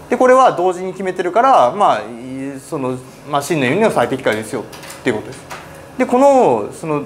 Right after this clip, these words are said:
同時に決めるとどれだけ良くなるのかっていうのを、まあ、実際に見てみましょうと、えー、いうことを、えーと、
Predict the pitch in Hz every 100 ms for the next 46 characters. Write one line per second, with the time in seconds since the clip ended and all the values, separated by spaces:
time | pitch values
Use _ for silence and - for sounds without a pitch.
0 | 143 190 247 269 262 254 240 262 170 185
1 | 202 185 160 165 147 127 127 127 - 165
2 | 277 269 127 - - - 123 123 131 175
3 | 139 160 143 110 101 123 95 95 - -
4 | - - - - 143 147 151 202 285 254
5 | 120 90 - - - - 123 113 113 104
6 | 98